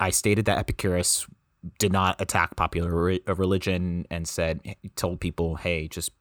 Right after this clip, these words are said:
just pay lip service. Don't, you know, don't fight it too much. Just know the truth in your own heart." And that's, it's not that simple. Um, in the letter that we're gonna cover today,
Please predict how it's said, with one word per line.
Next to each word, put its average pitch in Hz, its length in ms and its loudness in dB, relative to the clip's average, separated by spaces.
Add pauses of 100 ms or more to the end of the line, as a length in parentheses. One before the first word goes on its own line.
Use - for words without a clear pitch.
(140)
just - 200 -2
pay 80 120 -2
lip 87 240 0
service. 82 440 0
Don't, 82 260 -2 (560)
you 95 100 0
know, 78 140 0
don't 80 240 -2
fight 85 260 2
it 82 100 0
too - 160 -2
much. 78 360 -2
Just - 180 -2
know 85 220 0
the 80 100 -2
truth 87 340 -2
in 80 120 -4
your 76 180 -4
own 87 160 0
heart." 78 280 -4 (1080)
And 87 440 2
that's, 98 360 2 (160)
it's - 400 0 (260)
not 107 400 4 (180)
that 92 260 2
simple. 175 500 2 (600)
Um, 87 440 4 (720)
in 104 200 4
the 110 80 4
letter 117 220 6
that 107 140 2
we're 98 100 0
gonna 90 160 2
cover 92 580 0
today, 87 680 -2